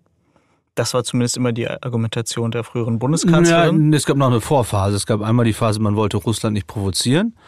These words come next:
Speaker 1: Ja.
Speaker 2: Dann gab's die Phase, das lohnt ja eh nicht. Das
Speaker 1: Ja.
Speaker 2: war auch noch am Anfang des Krieges so.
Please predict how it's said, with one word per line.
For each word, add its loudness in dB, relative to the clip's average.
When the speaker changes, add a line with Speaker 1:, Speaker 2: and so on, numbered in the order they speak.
Speaker 1:
Ja. -2
Speaker 2:
Dann 2
gab's 0
die -4
Phase, 0
das 0
lohnt 2
ja 2
eh 2
nicht. 0
Das 4
Speaker 1:
Ja. 0
Speaker 2:
war 2
auch 2
noch -2
am -2
Anfang 0
des 0
Krieges 0
so. 0